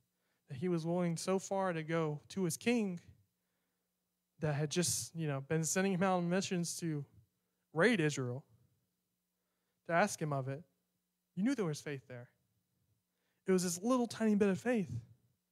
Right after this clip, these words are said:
And of course, his faith starts getting whittled down by the extra steps he has to take. The journey was probably long to get there, but then he gets there, and he's at the wrong person.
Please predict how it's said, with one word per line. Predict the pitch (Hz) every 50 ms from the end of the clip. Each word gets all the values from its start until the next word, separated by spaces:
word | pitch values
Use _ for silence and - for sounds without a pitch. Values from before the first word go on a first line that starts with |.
| _ _ _ _ _ _ _ _ _ _ _ _ _ _ _ -
And | - 180 160
of | - -
course, | - 233 220 208 185 - - - - _ _ _ _ _ _ _ _ _ _
his | - 190 -
faith | - 240 269 285 -
starts | - - 196 175 170 -
getting | - 185 170 165 160 156 151
whittled | 185 202 220 202 180 160
down | 165 170 196 208 190 170 156 156 165 160 - - - - - _ _ _ _ _ _ _ _ _ _ _ _ _ _ _
by | - 175 175
the | 170 175 175
extra | 190 185 - - 180
steps | - - 233 233 - -
he | 185
has | 165 151 -
to | - 160
take. | - 170 151 147 - _ _ _ _ _ _ _ _ _ _ _ _ _ _ _ _ _ _ _ _ _ -
The | 180
journey | 156 170 196 240 285 285
was | 240 208 -
probably | - 196 185 170 160 151
long | 143 139 165 226 233 196 196 220 208 - _ _ _
to | - 165
get | 151 214 247 -
there, | - 156 156 165 185 - _ _ _ _ _ _ _ _ _ _ _ _ _ _ _ _ _ _ _ -
but | 190
then | 202 226
he | 247 220
gets | 185 254 269 - - -
there, | 214 202 196 202 202 - _ _ _ _ _ _ _ _ _ _ _ _
and | - 208
he's | 214 214 202 -
at | - 240 247 226 -
the | 214 208
wrong | 202 208 220 226 220 214
person. | - - 247 240 - - 202 180 160 143